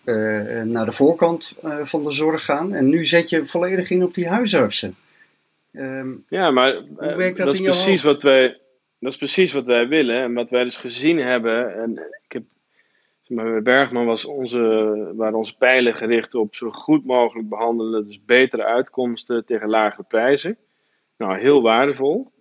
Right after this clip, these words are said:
Speaker 2: Eh, en dat doen we ook steeds beter bij Bergman overigens. Eh, maar aan de voorkant moet het goed georganiseerd zijn, want er komen alsmaar patiënten daar binnen die daar niet hoeven zijn.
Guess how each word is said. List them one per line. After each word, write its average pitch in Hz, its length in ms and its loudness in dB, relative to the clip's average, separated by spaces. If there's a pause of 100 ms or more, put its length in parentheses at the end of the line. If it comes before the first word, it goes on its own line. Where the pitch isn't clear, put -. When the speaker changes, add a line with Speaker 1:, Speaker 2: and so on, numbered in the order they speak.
(100)
Speaker 2:
Eh, 107 600 -4
en 95 80 -8
dat 107 100 -2
doen 113 120 -2
we 107 60 2
ook 101 140 0
steeds 98 280 -2
beter 120 320 2
bij 131 140 0
Bergman 131 400 -2
overigens. 135 420 -6 (760)
Eh, 117 360 2
maar 117 180 2
aan 123 100 2
de 117 80 -2
voorkant 131 640 4
moet 127 100 0
het 123 120 -2
goed 151 240 0
georganiseerd 117 640 0
zijn, 113 140 -2
want 117 120 -2
er 127 60 -12
komen 131 260 0
alsmaar 139 320 -2
patiënten 135 500 0
daar 107 220 2
binnen 123 260 2
die 117 100 -2
daar 110 240 2
niet 147 200 0
hoeven 104 240 -10
zijn. 123 260 0